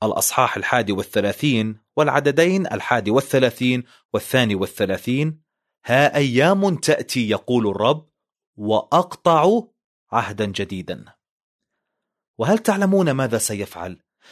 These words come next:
سوف يتزوج ثانية. وهل تعلمون من سيتزوج؟ زوجته الأولى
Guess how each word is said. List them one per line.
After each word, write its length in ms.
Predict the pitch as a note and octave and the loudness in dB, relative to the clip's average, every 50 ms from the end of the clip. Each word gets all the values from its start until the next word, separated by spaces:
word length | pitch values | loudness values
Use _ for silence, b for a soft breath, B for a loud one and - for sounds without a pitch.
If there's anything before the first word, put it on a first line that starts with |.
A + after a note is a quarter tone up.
| b - | b -10
سوف 400 | - - D3+ E3 G3+ F#3 - - | -2 2 2 2 2 2 2 2
يتزوج 800 | G3+ G3 G3 F#3+ F#3+ - E3+ C3 E3 A3 A3 G3 D#3+ - C3 | 2 4 2 2 2 2 2 4 4 4 4 4 2 2 0
ثانية. 760 | A#2+ - - B2+ A2 A2+ C#3 C3+ A#2+ G2+ - G2+ E2+ D2 - _ _ _ _ _ _ _ _ - | -2 -2 -2 -2 0 0 0 0 -2 -2 -6 -10 -12 -14 -18 _ _ _ _ _ _ _ _ -4
وهل 240 | A2 G#2 A2+ C3+ C#3 | -2 0 2 0 2
تعلمون 580 | - D3 B2+ A#2+ B2+ C#3+ F3 F#3+ F3+ C3+ G#2 | 2 0 0 2 0 2 2 2 2 0 0
من 140 | G#2 A#2 A#2+ | -2 -2 -2
سيتزوج؟ 800 | A2+ - A#2+ A#2 A2 G#2 - A2+ G#2 B2 B2+ C3+ E3+ G3 G3+ - - _ _ _ _ _ _ _ _ _ _ _ _ _ _ | -2 -2 0 0 0 0 -2 -2 -2 0 2 2 2 2 2 0 -6 _ _ _ _ _ _ _ _ _ _ _ _ _ _
زوجته 560 | - - C3+ B2+ A2+ B2 E3 D#3+ E3 D3 B2 A#2 | -4 0 0 2 2 0 0 0 -2 -4 -4 -6
الأولى 480 | A2+ - C#3 C3+ A2 F#2 F2 D#2+ - | -4 -4 -4 -4 -4 -4 -8 -10 -12